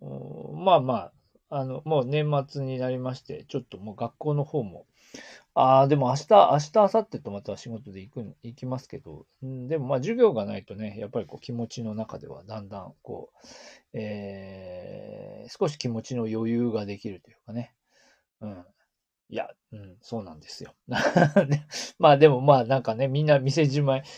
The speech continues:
ね、エスエヌエスとか見ててもだんだんこうみんな店じまいモードに入ってるよなという気がしますが、まあもちろんね、年末年始もお仕事、えー、続-、続-、続いていくという方ももちろんいらっしゃる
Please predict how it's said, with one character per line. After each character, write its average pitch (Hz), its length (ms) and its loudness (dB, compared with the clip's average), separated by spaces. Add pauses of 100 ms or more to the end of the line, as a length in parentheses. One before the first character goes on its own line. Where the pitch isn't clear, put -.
(180)
ね、 117 220 -6
エ 127 80 -4
ス 160 140 -4
エ 151 60 4
ヌ 151 80 0
エ 151 80 -2
ス 147 60 -8
と - 60 -14
か 95 80 -10
見 107 120 -14
て 101 120 -20
て - 100 -18
も 95 100 -16
だ 127 140 -2
ん 127 60 -6
だ 123 120 -2
ん 127 80 -6
こ 120 120 -6
う 107 40 -6
み 113 120 -10
ん 113 40 -12
な 110 80 -8
店 110 300 -8
じ 107 140 -12
ま 107 120 -12
い 104 60 -12
モ 107 240 -14
ー - 20 -20
ド 90 80 -18
に 90 120 -20
入 113 140 -10
っ - 60 -16
て - 160 -16
る 101 140 -18
よ 101 120 -12
な 139 200 0
と 127 140 -10
い 95 80 -10
う 95 40 -18
気 - 160 -20
が 104 120 -16
し - 120 -14
ま 120 140 -10
す 113 160 -16
が、 139 260 6 (440)
ま 160 100 8
あ 147 40 8
も 135 140 2
ち - 120 -2
ろ 147 100 2
ん 113 40 -4
ね、 143 220 0
年 120 260 -4
末 113 120 -12
年 113 160 -6
始 - 140 -16
も - 180 -16
お 110 80 -14
仕 - 120 -10
事、 - 300 -14 (680)
え 104 1120 -8
ー、 - 20 -20
続-、 110 400 -8 (160)
続-、 117 420 -10
続 120 320 -8
い 113 80 -8
て 120 120 -6
い 117 100 -4
く - 160 -8
と 120 80 -6
い 113 120 -6
う 123 60 -6
方 120 240 -2
も - 260 -4
も 113 60 -20
ち - 120 -16
ろ 113 80 -10
ん 101 40 -14
い 101 80 -18
ら 113 100 -14
っ - 20 -14
し - 140 -8
ゃ 120 40 -4
る 104 120 -10